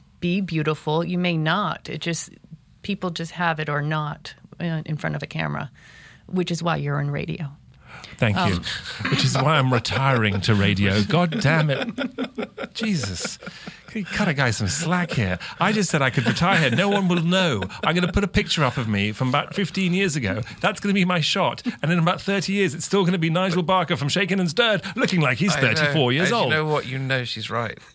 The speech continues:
Speaker 3: as well. That's the awful thing is. <laughs>
Speaker 2: Well, why do you think I put myself next to you? So I would always look good.
Speaker 3: I know, but you, c-, well, you can't see me. You can't see us.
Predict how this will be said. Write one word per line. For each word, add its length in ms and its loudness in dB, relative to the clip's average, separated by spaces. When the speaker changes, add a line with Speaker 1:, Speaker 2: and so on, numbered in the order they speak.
Speaker 3:
as 160 -6
well. 380 -4
That's 180 -4
the 60 -10
awful 320 -6
thing 200 -4
is. 240 -4
<laughs> 60 -6
Speaker 2:
Well, 80 2
why 160 2
do 60 2
you 40 0
think 140 0
I 20 2
put 140 0
myself 260 0
next 220 -2
to 80 -2
you? 340 2
So 140 0
I 80 6
would 120 4
always 320 4
look 140 4
good. 260 -2
Speaker 3:
I 60 2
know, 140 2
but 100 -6
you, 120 -6
c-, 140 -14
well, 100 -6
you 60 -4
can't 280 -4
see 200 -6
me. 140 -8
You 100 -6
can't 220 -6
see 220 -8
us. 200 -10